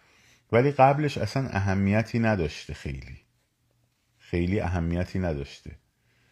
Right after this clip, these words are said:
بحث نفت و اینا هم که چون با عربستان روابطشون خوب بود تا همین اخیراً، نگران نفت ایران هم نبودن، کما اینکه تحریمش کردن، به قول آقای ظریف نمد مالش کردن، هیچ کاری هم نتونستن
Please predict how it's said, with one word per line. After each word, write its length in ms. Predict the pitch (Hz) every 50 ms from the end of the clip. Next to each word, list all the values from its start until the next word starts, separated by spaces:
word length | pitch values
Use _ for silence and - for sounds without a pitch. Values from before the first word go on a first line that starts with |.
| _ _ _ _ _ _ _ _ _ _ _ -
بحث 300 | - 95 98 98 - -
نفت 460 | 107 101 98 95 92 92 - - - 101
و 40 |
اینا 380 | 95 98 98 95 101 107 113 117
هم 120 | 117 113
که 340 | 110 - - 117 110 110 101 - - _ _ _ _ _ _ _
چون 180 | - - 104 104
با 160 | 101 92 82
عربستان 540 | 87 90 85 85 87 - - - 101 101 98
روابطشون 580 | 95 90 87 87 90 95 - 104 92 - 92 85
خوب 340 | - - - 117 110 101
بود 160 | 92 87 87 -
تا 160 | - 87 80
همین 220 | 80 82 82 71
اخیراً، 640 | 57 80 82 - - 82 82 85 87 101 104 107 113 127 - _ _ _ _ _ _ _ _ _ _ _ -
نگران 680 | 101 104 104 101 104 104 101 104 110 120 123 127 123 123
نفت 260 | 110 95 - - -
ایران 340 | 104 87 87 90 98 104 107
هم 180 | 107 107 104 104
نبودن، 340 | 101 90 85 80 82 82
کما 240 | 82 - 95 92 95
اینکه 180 | 92 92 - 90
تحریمش 560 | - 92 82 82 82 90 92 98 98 - -
کردن، 400 | - 95 95 90 90 95 90 87
به 60 | 82
قول 140 | 78 82 85
آقای 240 | 85 85 85 82 82
ظریف 360 | - 82 80 80 82 - -
نمد 320 | 87 80 78 78 78 - -
مالش 300 | 85 82 85 85 82 -
کردن، 280 | - 82 80 78 82 82
هیچ 160 | 80 - -
کاری 200 | - 78 76 78
هم 180 | 76 76 76 76
نتونستن 460 | 71 - 69 67 67 - - -